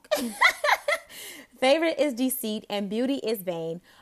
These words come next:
but a woman that fear the Lo-, Lord, she shall be praised." I love this.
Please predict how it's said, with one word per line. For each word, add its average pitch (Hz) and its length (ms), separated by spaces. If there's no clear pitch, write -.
but 208 120
a 202 40
woman 240 360
that - 260
fear 220 160
the 202 120
Lo-, 180 340
Lord, 196 440
she - 260
shall 190 320
be 190 140
praised." 156 500
I 202 100
love 165 260
this. 147 320